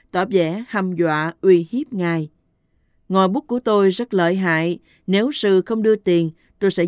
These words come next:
viết một bài về sư." Hòa thượng bình thản bảo, "Anh cứ mặc tình đăng báo, tùy anh viết gì cũng được, tôi không cần ai cung kính. Người cung kính tôi,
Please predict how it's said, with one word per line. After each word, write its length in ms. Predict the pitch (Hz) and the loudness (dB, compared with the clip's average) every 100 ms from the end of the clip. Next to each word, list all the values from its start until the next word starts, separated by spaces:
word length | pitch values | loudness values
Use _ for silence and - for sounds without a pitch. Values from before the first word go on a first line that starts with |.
| 185 | -2
viết 240 | 247 330 | -4 -2
một 200 | 202 - | -4 -2
bài 280 | 180 170 156 | -2 0 2
về 120 | 170 | 0
sư." 320 | 160 190 190 190 _ _ _ _ _ _ _ | 0 -2 -2 -2 _ _ _ _ _ _ _
Hòa 220 | - 180 | -2 -2
thượng 440 | 160 175 160 165 170 | 0 0 0 0 -4
bình 260 | - 180 156 | -2 -2 -2
thản 300 | 180 156 202 | -4 -6 -4
bảo, 300 | 180 147 202 294 _ _ _ _ _ _ _ _ _ | -4 -4 -8 -12 _ _ _ _ _ _ _ _ _
"Anh 300 | 180 170 165 | -2 -2 0
cứ 160 | 220 | 0
mặc 180 | 208 165 | 0 -2
tình 240 | - 175 170 | -2 0 0
đăng 200 | 185 185 | -2 -2
báo, 400 | 180 190 254 320 _ _ _ | -2 -2 -6 -10 _ _ _
tùy 160 | 190 190 | 2 2
anh 300 | 220 220 214 | 0 -6 -8
viết 220 | - 226 - | -4 -4 0
gì 260 | 185 180 | 4 4
cũng 300 | 170 170 202 | 2 -2 -2
được, 240 | 202 160 - _ _ _ _ _ | -2 -2 -4 _ _ _ _ _
tôi 280 | 180 190 185 | 0 2 2
không 200 | 202 185 | 0 -2
cần 260 | 180 160 160 | -2 -2 -2
ai 240 | 180 180 | -4 -4
cung 280 | 170 175 160 | -2 -2 0
kính. 340 | - 185 240 320 _ _ _ _ _ _ _ - | -2 -2 -2 -12 _ _ _ _ _ _ _ -4
Người 280 | 196 190 | 0 2
cung 200 | 180 196 | 0 -2
kính 220 | 190 208 285 | 0 -2 -2
tôi, 360 | - 196 190 185 | -2 0 2 0